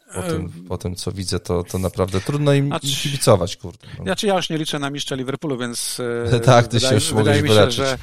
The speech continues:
Speaker 2: że kanonierzy to jest mniejsze zło, e, niż, e, Manchester City, jeśli chodzi o mistrza Anglii, aczkolwiek mistrz Sapkowski mówił, że nie ma takiego czegoś jak mniejsze zło, bo zło jest zawsze takie samo.
Speaker 1: Okej.
Speaker 2: Ale to były zastępstwa Wilsona.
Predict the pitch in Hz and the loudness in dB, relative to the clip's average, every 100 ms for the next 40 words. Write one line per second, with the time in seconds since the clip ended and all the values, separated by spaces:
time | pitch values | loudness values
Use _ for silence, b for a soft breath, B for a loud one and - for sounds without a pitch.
0 | B 113 B B - 135 123 127 - _ | B -4 B B -12 -8 -4 -4 -6 _
1 | 139 139 143 135 131 139 127 123 - 117 | -4 -2 -2 -2 -2 -2 -2 -2 -4 -6
2 | 127 135 - 117 117 127 127 120 B B | -4 -4 -4 -6 -4 -2 -2 -2 B B
3 | B 117 117 113 113 117 120 117 - 120 | B -6 -4 -4 -6 -6 -6 -6 -6 -6
4 | 117 131 131 - 156 - 135 - 156 127 | -8 -8 -6 -2 0 0 0 0 -2 -6
5 | 104 131 110 117 117 123 - 123 113 110 | -8 -10 -8 -6 -6 -6 -6 -6 -6 -6
6 | 120 170 - - 123 127 120 123 - 117 | -6 -6 -6 -8 -6 -8 -8 -8 -6 -8
7 | - 135 - 117 117 110 107 107 101 - | -10 -12 -10 -12 -10 -10 -10 -10 -12 -12
8 | - 98 - 98 101 101 - 110 104 104 | -16 -12 -10 -10 -12 -12 -12 -14 -12 -10
9 | - 95 101 101 107 101 107 101 92 98 | -10 -8 -8 -6 -6 -8 -10 -12 -10 -10
10 | - 113 - - - 104 110 B B 110 | -8 -10 -10 -10 -8 -10 -12 B B -6
11 | 107 92 87 160 98 B B B B - | -4 0 2 2 -2 B B B B -4
12 | 170 180 175 143 143 160 147 - 139 131 | 0 2 2 0 -2 -4 -6 -2 0 0
13 | 127 - _ _ 135 139 - 117 120 160 | -2 -6 _ _ -6 -4 -4 -4 -2 -2
14 | 190 | -2